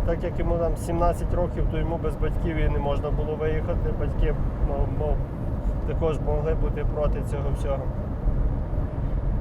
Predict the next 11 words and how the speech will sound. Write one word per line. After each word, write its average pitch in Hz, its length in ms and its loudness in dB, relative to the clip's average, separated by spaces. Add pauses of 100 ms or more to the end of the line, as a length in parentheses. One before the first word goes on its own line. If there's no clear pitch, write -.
(140)
І, 143 200 0
е, 127 160 0 (2750)
і - 20 0
зараз 220 680 2 (520)
з'явилась - 560 2
така 170 260 -2
можливість, - 640 0 (160)
бо 135 60 -2
раніше 226 580 0 (400)
виходило, 208 560 0
що - 200 2